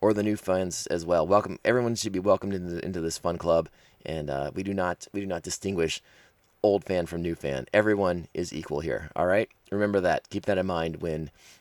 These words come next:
uh, s-, you know, some kid's telling you that The Phantom Menace is his favorite movie. That's okay. Everyone's allowed to like Star Wars no matter how they like it. All right, let's get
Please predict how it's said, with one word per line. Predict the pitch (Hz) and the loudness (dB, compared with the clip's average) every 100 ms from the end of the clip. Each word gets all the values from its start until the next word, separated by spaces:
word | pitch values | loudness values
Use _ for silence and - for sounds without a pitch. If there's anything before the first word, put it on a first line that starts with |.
| - | -6
uh, | 87 76 | -4 -4
s-, | - - | -6 -6
you | |
know, | 85 67 - _ _ _ - | -4 -4 -8 _ _ _ -12
some | - 104 | -6 -4
kid's | 98 104 90 | 0 -2 0
telling | 104 95 | -2 0
you | 98 | 0
that | 85 78 - | 0 -4 -6
The | - | -4
Phantom | 95 82 | -2 0
Menace | 87 80 | -2 -2
is | 85 80 | -6 -8
his | 78 | -6
favorite | 85 76 73 | -2 -2 -2
movie. | 76 55 - _ _ _ _ 80 | -6 -8 -14 _ _ _ _ -2
That's | 80 80 85 | 0 2 2
okay. | 87 87 80 60 - _ - | 0 2 2 0 -8 _ -2
Everyone's | 95 95 95 90 | 2 4 2 2
allowed | 85 82 | 0 0
to | 73 | 2
like | 82 | 0
Star | - 80 | 2 2
Wars | 85 90 85 - | 2 -2 -4 -8
no | 82 | -4
matter | 80 80 | -4 -2
how | 80 | 0
they | 78 | 0
like | 69 58 - | -2 -6 -10
it. | - _ - - - _ - | -14 _ -20 -20 -20 _ 6
All | 110 113 | 8 8
right, | 113 113 117 - | 8 8 6 4
let's | 131 151 156 | 4 4 4
get | - - 127 | -2 4 4